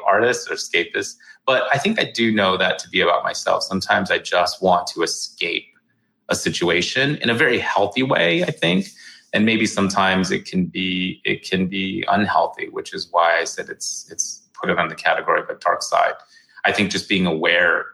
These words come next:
of that way of being about myself,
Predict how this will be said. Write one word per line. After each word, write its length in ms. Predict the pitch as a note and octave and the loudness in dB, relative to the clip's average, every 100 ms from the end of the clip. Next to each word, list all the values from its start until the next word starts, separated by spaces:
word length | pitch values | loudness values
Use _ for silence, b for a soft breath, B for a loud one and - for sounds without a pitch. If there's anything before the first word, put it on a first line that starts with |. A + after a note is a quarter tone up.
| B B _ _ | B B _ _
of 360 | F2 E2+ D#2+ - | 2 4 2 0
that 320 | F#2 F2 - | 2 2 0
way 220 | F2+ F2 | 2 2
of 100 | E2+ - | 2 -2
being 220 | E2+ F2 | -8 -6
about 240 | G2 G#2 - | 0 2 2
myself, 720 | A#2+ - C3 C3+ C#3 - - | 0 0 2 4 2 -4 -14